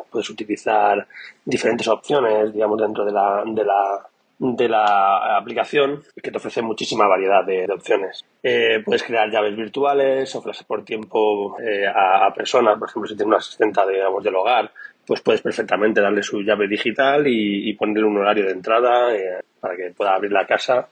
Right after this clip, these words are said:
y limpiar. Vale, eh, también junto con la cerradura,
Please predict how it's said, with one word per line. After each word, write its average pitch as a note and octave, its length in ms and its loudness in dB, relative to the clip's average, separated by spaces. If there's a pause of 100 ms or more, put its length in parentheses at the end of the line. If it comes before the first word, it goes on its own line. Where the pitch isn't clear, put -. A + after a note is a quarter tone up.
(120)
y A2 60 -8
limpiar. G2 380 0 (360)
Vale, B2 360 2 (260)
eh, A#2 60 0
también B2 320 0
junto C3+ 320 0
con A#2 100 0
la - 80 -2
cerradura, C#3 480 0